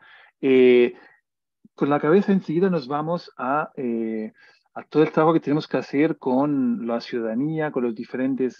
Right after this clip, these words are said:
stakeholders, ¿no? Con, y,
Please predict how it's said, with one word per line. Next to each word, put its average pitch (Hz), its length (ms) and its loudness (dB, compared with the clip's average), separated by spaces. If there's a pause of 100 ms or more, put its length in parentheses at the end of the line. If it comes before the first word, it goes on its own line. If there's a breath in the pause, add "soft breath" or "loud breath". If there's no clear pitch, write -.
stakeholders, 135 800 0
¿no? 151 180 -6
Con, 120 260 -2 (720 soft breath)
y, 139 280 0